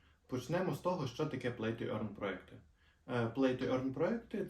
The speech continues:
це проекти, на яких ти граєш якусь ігру, ну, в нашому випадку це буде криптогра, та заробляєш, наприклад, певні монети, ресурси, скіни, там, Ен Еф Тішки,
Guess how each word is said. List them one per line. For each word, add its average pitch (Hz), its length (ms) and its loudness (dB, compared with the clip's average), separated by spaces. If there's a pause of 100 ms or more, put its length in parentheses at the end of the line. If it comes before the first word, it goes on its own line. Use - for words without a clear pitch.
це 113 300 2
проекти, 151 400 2
на 127 120 2
яких 113 380 0
ти 104 220 -2 (300)
граєш 117 400 0
якусь 113 300 -6
ігру, 220 440 2 (680)
ну, - 280 2 (100)
в - 40 -6
нашому 127 360 2
випадку 113 400 0
це - 120 -4
буде 113 240 0
криптогра, 107 760 0 (580)
та 185 220 2
заробляєш, 120 520 6
наприклад, - 440 -4
певні 110 240 6
монети, 196 520 2
ресурси, 143 640 0
скіни, 135 540 4
там, 117 260 0
Ен 123 100 0
Еф 117 140 -2
Тішки, 175 680 0